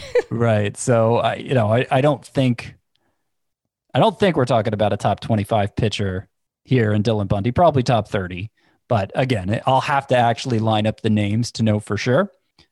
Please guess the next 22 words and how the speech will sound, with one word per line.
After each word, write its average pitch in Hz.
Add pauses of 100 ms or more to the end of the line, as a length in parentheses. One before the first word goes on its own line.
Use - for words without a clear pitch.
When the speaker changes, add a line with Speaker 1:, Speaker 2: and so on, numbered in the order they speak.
(100)
Speaker 2:
There 113
may, 101 (460)
I 110
may 117
run 117
out 117
quicker 135
than 123
I, 113
than 123
I 110
think, 170 (100)
and, 107
uh, 104
Bundy 110
will 139
have 113
to 107
be 104
that 101
high. 101
But, 107